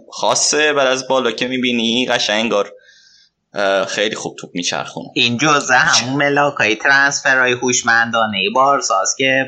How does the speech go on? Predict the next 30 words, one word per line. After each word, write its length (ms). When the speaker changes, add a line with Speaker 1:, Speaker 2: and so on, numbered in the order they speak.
Speaker 2:
فصل 340
پیش 200
می‌گفتی 560
آره، 500
که 140
مثلاً 180
موهاشون 560
خوشگل 520
باشه 260
به 100
ویژه 420
Speaker 1:
<laughs> 80
Speaker 2:
مسی 280
بیاد. 280
Speaker 1:
الان 400
زدن 320
تو 160
این 200
سبک 540
مو. 180
الان 380
گریزمان 380
Speaker 2:
آها. 120
Speaker 1:
هم 80
گرفتن 800
تو 60
این 100
کار 160
این 300
موها. 320